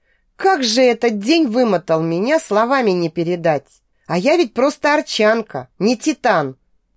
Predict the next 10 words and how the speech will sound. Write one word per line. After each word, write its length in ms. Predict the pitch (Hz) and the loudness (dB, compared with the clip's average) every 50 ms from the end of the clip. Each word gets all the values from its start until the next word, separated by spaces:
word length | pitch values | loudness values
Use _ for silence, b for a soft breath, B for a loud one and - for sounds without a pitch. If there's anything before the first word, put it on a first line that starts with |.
| _ _ _ _ _ _ _ _ _ _ _ | _ _ _ _ _ _ _ _ _ _ _
Псс! 520 | _ - - - - - - - - - - _ _ _ _ _ _ _ _ _ _ _ | _ -8 -6 -4 -4 -4 -6 -8 -8 -12 -16 _ _ _ _ _ _ _ _ _ _ _
Я 240 | - 160 156 214 247 | -10 -2 0 0 0
шла 240 | 262 - 269 262 262 | 0 0 0 0 0
вперёд, 500 | 262 - _ 254 262 269 330 370 - - | -2 -2 _ -2 0 2 2 0 0 0
ничего 640 | 208 208 262 359 359 - - - 302 262 240 226 | 0 2 2 2 2 0 -2 -4 -4 0 2 2
и 80 | 202 190 | 2 2
никого 400 | 185 180 175 - 175 175 185 220 | 2 0 0 0 2 2 2 2
не 120 | 233 240 | 2 0
замечая. 800 | 240 220 240 254 254 254 - - - 220 175 156 143 135 131 131 _ _ _ _ _ _ _ _ _ _ _ _ _ _ | -2 -2 -2 -2 -2 -2 -4 -4 -2 0 0 0 0 -2 -6 -12 _ _ _ _ _ _ _ _ _ _ _ _ _ _
Псс! 540 | - - - - - - - - - - - | -14 -10 -8 -6 -6 -6 -6 -8 -10 -12 -16